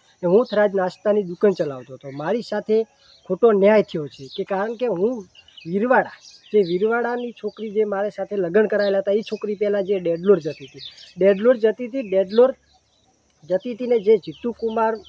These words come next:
જીતુકુમાર નેનુરામજી માળી, કે જીતુ માળીને જે અફેર હતું, અફેર હતું એટલે જીતુ માળી લઈને જતો રહ્યો, જીતુ માળી લઈને જતો રહ્યો. પ્લસ પછી એને જીતુ માળી લઈને જતો રહ્યો, પછી એને પોલીસ સ્ટેશનમાં હાજર કરી અને છોકરીએ નિવેદન આપીને એમના મમ્મી પાસે, મમ્મી પપ્પા પાસે ગઈ.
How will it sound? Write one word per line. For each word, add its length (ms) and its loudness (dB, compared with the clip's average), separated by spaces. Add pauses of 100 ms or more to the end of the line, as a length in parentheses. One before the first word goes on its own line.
(180)
જીતુકુમાર 560 -2
નેનુરામજી 600 4
માળી, 340 2 (380)
કે 80 -2
જીતુ 360 -2
માળીને 480 2 (380)
જે 100 6
અફેર 340 2
હતું, 220 -8
અફેર 220 -2
હતું 180 -2
એટલે 140 -2
જીતુ 300 -12
માળી 220 0
લઈને 180 2
જતો 280 0
રહ્યો, 200 -6 (420)
જીતુ 240 0
માળી 220 6
લઈને 200 6
જતો 320 4
રહ્યો. 180 6
પ્લસ 340 0 (1120)
પછી 340 0 (380)
એને 260 4 (500)
જીતુ 340 -10
માળી 200 2
લઈને 180 2
જતો 240 0
રહ્યો, 160 2
પછી 360 -4
એને 240 0 (540)
પોલીસ 180 0
સ્ટેશનમાં 480 -4
હાજર 260 2
કરી 280 0
અને 200 2
છોકરીએ 400 -4
નિવેદન 400 2
આપીને 300 -2
એમના 180 -4
મમ્મી 260 -4
પાસે, 340 -2
મમ્મી 260 -2
પપ્પા 260 -6
પાસે 220 -4
ગઈ. 180 -8